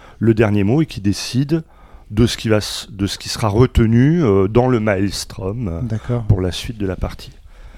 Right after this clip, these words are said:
Speaker 1: C'est pour ça que John Wick l'appelle le privilège, en fait.
Speaker 2: Hmm.
Speaker 1: Mais tout le monde peut faire des suggestions. Tout le monde dit : « Ah, ce serait trop cool si,
Speaker 2: Si, euh,
Speaker 1: euh,
Speaker 2: ouais,
Speaker 1: et cetera, »
Speaker 2: d'accord.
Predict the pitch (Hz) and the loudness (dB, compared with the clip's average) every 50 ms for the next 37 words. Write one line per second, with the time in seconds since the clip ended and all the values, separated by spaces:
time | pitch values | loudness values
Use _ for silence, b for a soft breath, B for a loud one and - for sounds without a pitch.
0 | b b b - - 110 - - - 104 - 143 143 - - - 135 131 104 104 | b b b -6 -6 -2 -2 -2 -2 0 2 2 2 2 2 2 2 4 4 2
1 | 113 104 110 123 147 - 110 101 - - 131 135 131 127 127 - - - 131 104 | 2 4 4 2 0 0 -2 -2 0 2 4 4 6 4 4 2 0 -2 -2 -2
2 | 104 90 82 80 85 - - - - - - - - - - - - 117 113 107 | -2 -4 -4 -8 -12 -14 -16 -18 -18 -18 -18 -18 -20 -20 -18 -12 -8 -8 -6 0
3 | 110 117 127 139 151 170 196 190 B B B B B B B B B B B B | 2 4 6 8 8 6 4 2 B B B B B B B B B B B B
4 | B B - - - - 156 131 139 151 170 180 - 160 131 - 143 120 117 - | B B -14 -4 0 2 4 4 6 6 6 4 4 2 0 0 0 0 -2 -2
5 | - 113 98 113 113 - 117 101 - - 110 110 104 104 107 107 117 151 160 160 | -4 -6 -6 -6 -6 -6 -8 -12 -12 -8 -6 -4 -2 -2 0 4 4 4 4 4
6 | 196 214 196 - 151 - - 180 165 - - 165 - - 175 180 175 135 - - | 0 -2 -2 -2 -2 -2 0 0 0 2 2 0 2 4 4 4 4 2 0 -2
7 | - 170 165 175 185 185 185 185 165 151 135 131 131 117 - - - - 135 127 | -2 0 4 4 6 6 6 6 6 6 6 6 6 6 4 4 2 0 -2 0
8 | 107 110 117 139 131 - 135 113 107 107 | 0 0 0 0 0 0 0 -2 -2 -6